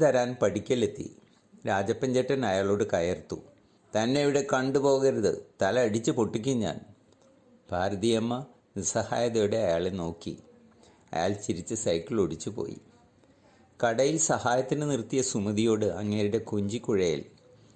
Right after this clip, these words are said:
അവളുടെ വീട്ടിലെ സന്ദർശനങ്ങൾ, അവസാനം അവളുടെ കെട്ടിയോൻ്റെ കയ്യിൽ നിന്ന് പൊതിരെ തല്ലും.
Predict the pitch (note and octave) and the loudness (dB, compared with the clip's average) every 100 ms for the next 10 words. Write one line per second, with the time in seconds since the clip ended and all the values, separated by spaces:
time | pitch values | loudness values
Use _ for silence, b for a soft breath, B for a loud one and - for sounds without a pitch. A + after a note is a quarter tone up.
0 | - G#2+ G#2 G#2 G#2+ G#2 G#2 A2 B2 A#2 | -10 -2 0 0 0 0 -2 -2 -4 -2
1 | G#2 F#2+ G#2 A2 A#2 F#2+ D#2+ - - - | -2 0 -2 -2 -4 -4 -6 -8 -14 -20
2 | - E2+ E2+ G2+ F2+ F#2+ D3 G#3 - b | -8 -4 -2 -2 -2 -2 -4 -8 -14 b
3 | b b - G2+ G2+ G2+ G2 G2+ E2+ - | b b -6 -2 2 2 0 -2 -4 0
4 | A#2 A#2+ B2+ - G2 G#2 G2+ G#2+ G#2 F#2+ | 0 2 0 0 0 0 -2 -4 -2 -2
5 | E2+ F#2+ G#2 - G2+ G#2+ - | 0 -2 -2 -2 0 0 -4